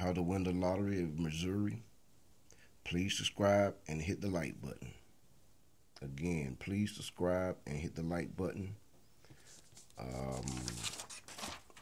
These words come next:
I'm thinking we last stopped on the tenth evening.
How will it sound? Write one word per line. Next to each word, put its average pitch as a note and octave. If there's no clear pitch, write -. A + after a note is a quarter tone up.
I'm C#2+
thinking G2+
we G2
last A2
stopped G#2
on F#2
the F2+
tenth A#2+
evening. B2+